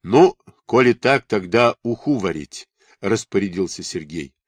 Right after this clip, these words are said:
"С пустым брюхом в дорогу скучно. Хлеба-то привезла?" "А то нет", с достоинством ответила Палашка и ткнула в бок повеселевшего Корнюху. "Ну, рыбак, где твоя рыба?" "Рыба будет".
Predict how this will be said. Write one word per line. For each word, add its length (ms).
"С 140
пустым 500
брюхом 420
в 40
дорогу 400
скучно. 640
Хлеба-то 500
привезла?" 640
"А 160
то 160
нет", 420
с 140
достоинством 880
ответила 520
Палашка 640
и 100
ткнула 480
в 140
бок 400
повеселевшего 840
Корнюху. 600
"Ну, 160
рыбак, 420
где 260
твоя 340
рыба?" 380
"Рыба 400
будет". 540